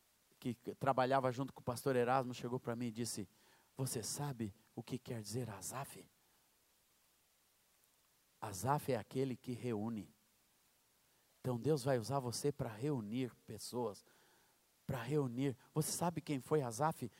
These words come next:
Um salmista diante de Deus, e abriu a Bíblia nos Salmos de Asaf.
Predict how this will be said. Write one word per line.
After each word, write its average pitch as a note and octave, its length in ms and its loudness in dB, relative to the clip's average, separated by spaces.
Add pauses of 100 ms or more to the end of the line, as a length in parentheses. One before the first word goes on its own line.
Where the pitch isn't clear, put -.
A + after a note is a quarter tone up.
(180)
Um D#3+ 100 -2
salmista D3 760 0
diante C#3 300 0
de C3 60 -4
Deus, C3+ 260 2
e D3 60 4
abriu D3 260 4
a C#3 80 8
Bíblia D3 320 2 (280)
nos D3 160 2
Salmos D#3+ 440 8
de C3+ 60 4
Asaf. C3+ 560 6